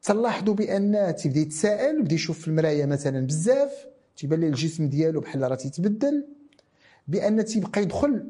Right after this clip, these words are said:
في واحد المواضيع اللي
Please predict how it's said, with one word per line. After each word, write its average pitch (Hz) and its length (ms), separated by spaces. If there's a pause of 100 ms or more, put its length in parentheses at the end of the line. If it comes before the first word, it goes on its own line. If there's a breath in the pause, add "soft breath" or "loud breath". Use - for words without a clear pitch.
في - 160
واحد - 220
المواضيع 180 680 (540)
اللي 180 560